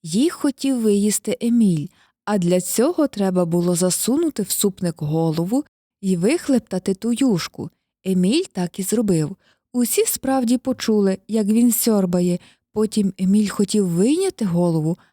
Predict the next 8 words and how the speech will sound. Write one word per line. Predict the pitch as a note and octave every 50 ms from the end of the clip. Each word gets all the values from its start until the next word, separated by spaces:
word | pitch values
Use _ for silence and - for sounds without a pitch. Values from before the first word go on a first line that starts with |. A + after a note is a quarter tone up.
| _ _ _ _ -
але | F3 E3+ E3 D#3+ D#3 D#3+ D#3+
не | F3 G#3 A#3+
зміг. | - - C#4 C4 A3+ G#3 A3+ - - - _ - - - _
Вона | - G3 G#3 G3 F#3+ F3+ F3 E3+
міцно | E3+ E3+ F3+ G3 G#3+ G#3 - - A3+ G#3+ G#3
застрягла | G3+ G#3+ G#3 - - - F#3+ F#3 F#3 F#3 F#3 F#3 F#3
в | -
посудині. | - G#3 F#3+ - - - G#3+ F#3 F3 E3 E3 D#3+ D#3 F3+